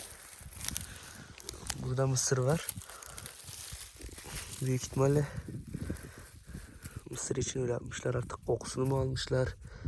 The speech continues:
ne yapmışlar bir türlü anlayamadım. O bayağı bir yere zarar vermişler. Ondan dolayı arkadaşlar sap bolluğu mu sıkıntı oluyor. Zaten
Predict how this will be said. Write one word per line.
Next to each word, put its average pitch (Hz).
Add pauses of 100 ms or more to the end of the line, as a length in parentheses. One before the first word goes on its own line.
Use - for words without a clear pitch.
(420)
ne 127
yapmışlar 131 (220)
bir -
türlü 131
anlayamadım. 127 (1160)
O 120
bayağı 127
bir 123
yere 131 (280)
zarar 127
vermişler. 127 (4000)
Ondan 147
dolayı 151
arkadaşlar 123
sap -
bolluğu 139
mu 156
sıkıntı 123
oluyor. 120
Zaten 117